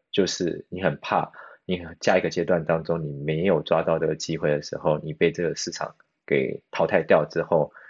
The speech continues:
你就被放到角落去了。那我觉得很多人都存在这个。另外互联网公司的情况就是一个朋友吧，他可能大概二十几个部门，大概只有两个部门赚钱，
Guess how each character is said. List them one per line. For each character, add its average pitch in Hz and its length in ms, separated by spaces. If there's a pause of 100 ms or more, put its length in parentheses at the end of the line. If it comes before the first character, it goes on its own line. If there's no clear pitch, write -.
你 82 100
就 95 120
被 92 240
放 87 280
到 82 300
角 - 160
落 92 160
去 - 200
了。 - 240
那 80 380
我 - 100
觉 - 140
得 110 80
很 78 160
多 92 120
人 80 220 (380)
都 104 160
存 - 280
在 78 160
这 76 120
个。 - 240
另 110 120
外 110 120
互 107 160
联 101 100
网 87 60
公 92 180
司 90 240 (160)
的 80 340
情 80 200
况 87 200
就 85 140
是 82 240
一 87 120
个 92 100
朋 87 100
友 85 80
吧， 76 240
他 85 100
可 80 180
能 78 160
大 90 100
概 87 220
二 104 160
十 - 200
几 78 180
个 76 100
部 95 140
门， 76 160
大 87 120
概 90 60
只 85 100
有 82 40
两 78 140
个 - 60
部 92 120
门 80 140
赚 85 180
钱， - 200